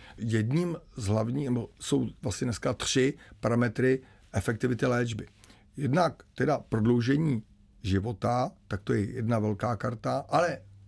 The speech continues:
právě to není to nejdůležitější. Pak je kvalita života a pak jsou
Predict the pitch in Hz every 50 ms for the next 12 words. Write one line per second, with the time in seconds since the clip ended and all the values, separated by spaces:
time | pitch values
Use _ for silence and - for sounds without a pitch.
0 | - - - - - - - 120 135 147 165 175 151 - 156 151 156 160 151 151
1 | - 143 135 - - - - - - - 123 123 131 135 131 107 107 117 107 107
2 | - - - 127 - - - - - - - - - - - - 135 127 - 190
3 | 185 170 131 - - _ - - 107 113 113 113 110 - 180 151 127 135 117 107
4 | 101 - - 107 117 - - - - - - - - - - - - - - -
5 | 107 98 127 110 - - 160 170